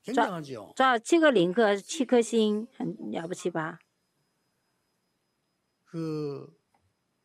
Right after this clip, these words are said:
Speaker 1: 사대 교회입니다. 그렇죠?
Speaker 2: 撒狄教会。
Speaker 1: 이 일곱 교회를 쭉 봤어요.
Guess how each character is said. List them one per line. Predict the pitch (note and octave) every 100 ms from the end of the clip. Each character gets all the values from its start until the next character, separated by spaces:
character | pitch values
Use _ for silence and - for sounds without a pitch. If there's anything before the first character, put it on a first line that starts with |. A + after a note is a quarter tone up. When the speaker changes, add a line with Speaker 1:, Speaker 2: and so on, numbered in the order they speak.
| _ _ _ _ _
Speaker 1:
사대 | - - G#3 G3
교회입니다. | C#3+ A2 G#2+ G2+ F2 -
그렇죠? | F3+ - - _ _
Speaker 2:
撒 | - B3 A#3
狄 | A#3
教 | F3 G3
会。 | F#3+ G3 G3 - _ _ -
Speaker 1:
이 | B3+ C4
일곱 | D4+ E4
교회를 | A3 F#3+ F#3+
쭉 | D#3+ D#3
봤어요. | - - -